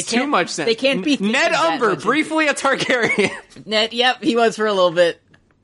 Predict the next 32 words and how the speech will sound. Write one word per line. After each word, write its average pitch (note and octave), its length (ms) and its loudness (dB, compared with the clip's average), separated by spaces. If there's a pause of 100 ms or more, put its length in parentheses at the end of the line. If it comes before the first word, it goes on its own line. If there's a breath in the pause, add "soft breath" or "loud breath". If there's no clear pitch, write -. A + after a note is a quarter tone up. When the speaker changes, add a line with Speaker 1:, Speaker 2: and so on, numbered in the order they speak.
(840 soft breath)
Speaker 1:
Inconclusive G#3+ 800 0
as C3+ 160 0
to D#3+ 80 -6
whether C3+ 220 0
he C#3+ 100 -2
can C3+ 140 -4
ride B2 160 0
a A#2+ 80 -4
dragon B2 320 -2
or F3 40 2
Speaker 2:
I'm G3 100 0
Speaker 1:
not, G3+ 60 -4
Speaker 2:
so A#3 240 0
Speaker 1:
but F#3 100 2
Speaker 2:
excited G3 380 0
to F3+ 40 0
see F#3 180 -2
Hodor F3 400 0
Targaryen D3+ 580 0
later C#3 260 -2
this C#3 180 -4
season. C#3 460 -10 (580)
Speaker 1:
But D3 260 2
I D3+ 120 2
can D3+ 260 -2
confirm B2+ 460 -4
this A2 200 -14
theory. E2+ 420 -14 (280)
Speaker 2:
Okay, D#3+ 220 2
great. C3 180 0
Thank B2+ 180 -6
you. A#2+ 200 -4